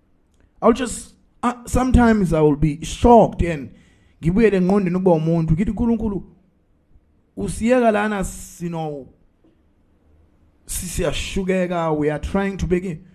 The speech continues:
Why would you take so much gift, so much miracles, and just put in one person?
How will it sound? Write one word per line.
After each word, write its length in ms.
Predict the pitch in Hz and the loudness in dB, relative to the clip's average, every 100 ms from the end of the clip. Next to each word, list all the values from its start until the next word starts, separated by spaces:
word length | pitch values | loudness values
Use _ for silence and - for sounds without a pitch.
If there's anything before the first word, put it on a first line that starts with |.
| _ - | _ 4
Why 340 | 247 302 302 | 4 6 2
would 200 | 277 233 | 2 4
you 120 | 262 | 4
take 260 | 254 262 254 | 6 2 2
so 320 | - 294 294 | -2 0 0
much 460 | 269 254 240 202 156 | -2 -4 -4 -6 -4
gift, 260 | 220 202 | -2 -2
so 360 | - - 277 262 | -4 0 2 2
much 340 | 240 240 214 | 0 -4 -6
miracles, 640 | 226 233 226 175 160 160 147 | -6 -2 0 0 -2 -8 -6
and 180 | 139 139 | -8 -6
just 220 | 196 - | -6 -4
put 160 | - | -4
in 120 | 220 165 | -4 -6
one 140 | 170 | -2
person? 400 | 160 120 - | -2 -2 -10